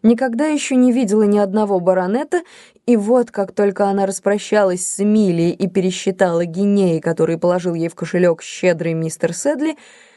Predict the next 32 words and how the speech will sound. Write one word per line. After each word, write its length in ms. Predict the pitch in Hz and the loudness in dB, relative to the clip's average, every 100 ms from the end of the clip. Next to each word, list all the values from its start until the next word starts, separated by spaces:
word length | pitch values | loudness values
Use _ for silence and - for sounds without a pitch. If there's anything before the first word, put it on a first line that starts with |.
| _ | _
как 160 | - 226 | -12 0
только 320 | 294 269 269 | 0 2 0
осушила 520 | 262 262 - 277 220 | -2 -8 -4 0 0
платочком 600 | 196 220 226 226 - 202 | 0 0 2 2 2 -4
глаза, 400 | 196 214 220 330 349 _ _ _ - | 0 0 0 -4 -6 _ _ _ -4
закончив 560 | 190 202 196 185 185 180 | -2 0 0 -2 -2 -2
эту 160 | 185 | 0
операцию 480 | 180 196 185 165 185 | 0 0 -2 -2 -4
в 60 | 185 | -2
тот 180 | 170 | -2
момент, 320 | 180 180 165 170 | -2 -2 -2 -4
когда 240 | 180 175 | -2 0
карета 380 | 190 185 170 170 | 2 0 0 -4
завернула 520 | 175 175 180 165 170 | -2 0 0 2 0
за 160 | 208 294 | 0 -2
угол, 300 | 196 175 - _ _ _ _ | 0 -2 -4 _ _ _ _
она 260 | 254 285 349 | -4 -2 -2
принялась 560 | 311 269 254 277 294 - | 0 2 2 2 -2 0
мысленно 600 | 247 254 240 202 196 185 | 2 2 2 0 2 2
рисовать 480 | 185 202 208 285 294 | 0 -2 -2 -4 -4
себе, 280 | 190 190 | 0 2
каким 540 | 190 175 165 247 330 285 | 0 -4 -4 -2 0 4
должен 460 | 233 254 233 220 | 2 2 0 0
быть 180 | 165 190 | 0 -2
баронет. 640 | 175 185 170 143 - - _ _ _ _ _ _ _ _ _ _ | -2 -2 -4 -8 -12 -18 _ _ _ _ _ _ _ _ _ _
"Интересно, 580 | 202 190 208 175 - 196 | 0 2 2 2 0 2
носит 380 | 185 208 285 285 | 4 2 -2 -2
ли 80 | |
он 100 | 285 | 0
звезду?" — 460 | 254 285 269 240 165 | 0 -2 -2 -2 -2
думала 380 | 156 170 170 175 | 0 0 0 0
она. 260 | 185 160 | -2 -4